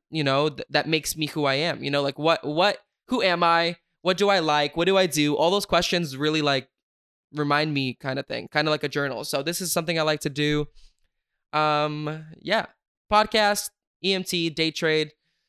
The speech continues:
and school. Yeah, that's kind of it. And streaming. I've kind of been trying to get into that. Let's see. <sighs> Some of these are, like, super boring. Let's see.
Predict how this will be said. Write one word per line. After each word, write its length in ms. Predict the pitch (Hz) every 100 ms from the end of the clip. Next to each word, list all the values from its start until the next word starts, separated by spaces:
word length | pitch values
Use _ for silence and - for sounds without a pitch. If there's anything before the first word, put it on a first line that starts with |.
| _ _ -
and 720 | 143 139 139 139 139 139 135
school. 440 | - - 196 139 _ _ _ _ _ _ _ _
Yeah, 240 | - 147 175 156 165 -
that's 120 | -
kind 200 | - 139
of 80 | 139
it. 140 | 160 - _ _ _ _ _ _ -
And 120 | 160
streaming. 560 | - 143 127 123 123 -
I've 140 | -
kind 140 | - 131
of 60 |
been 100 | 127
trying 160 | 123 -
to 60 | -
get 160 | 151
into 160 | - -
that. 220 | - - _ _ _ _ _ _ _ _ _ _ _
Let's 240 | 147 139 -
see. 440 | 135 131 123 151 _ _ _ _ _ _ _ _ _ _ _ _ _ _ _ _ _ _ -
<sighs> 40 | 151 147 135 - 147 147 - -
Some 200 | - 151
of 60 |
these 180 | 156 139
are, 80 | -
like, 220 | - - - - - -
super 320 | 180 - - 131
boring. 520 | 135 127 127 127 -
Let's 160 | 131
see. 340 | - - -